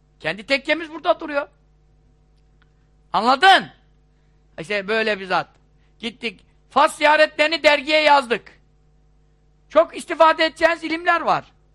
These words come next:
He? Merrakeş'te Ebul Abbas Septi var.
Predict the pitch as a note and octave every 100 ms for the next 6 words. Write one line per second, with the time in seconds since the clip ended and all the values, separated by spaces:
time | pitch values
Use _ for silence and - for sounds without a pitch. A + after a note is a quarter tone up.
0 | _ _ _ _ _ _ _ _ _ _
1 | - A3+ E4 - _ _ _ _ _ _
2 | _ _ _ _ _ _ _ _ _ _
3 | E3+ A#3 C4 D#4 D#4+ D4+ - D#4 D4 C4+
4 | C#4+ C4+ - D4+ D4 D4 C#4+ - D#4 G3+
5 | C#3+